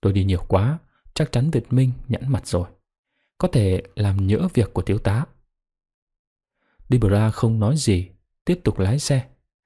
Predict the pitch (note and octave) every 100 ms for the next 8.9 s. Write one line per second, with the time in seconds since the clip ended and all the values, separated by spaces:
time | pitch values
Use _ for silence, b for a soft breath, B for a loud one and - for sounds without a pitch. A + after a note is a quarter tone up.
0 | _ _ _ _ A2+ G#2 D3 F3+ - G#2+
1 | G2 F#2 G2 - F#2 F#2 _ _ _ _
2 | _ _ _ _ _ _ _ _ - -
3 | G2 G2 A2 G2 b b b b - G2
4 | F#2 F#2 F#2 F2+ - _ _ - B2+ F#2
5 | A2 G#2+ A2 G#2 F2 F#2+ F2+ - _ _
6 | _ _ _ _ _ _ _ _ _ _
7 | _ - A2+ A#2 A#2+ A#2 A2 G#2 G#2+ C3
8 | C#3 F3 - B2+ A#2 D#3 F3 A2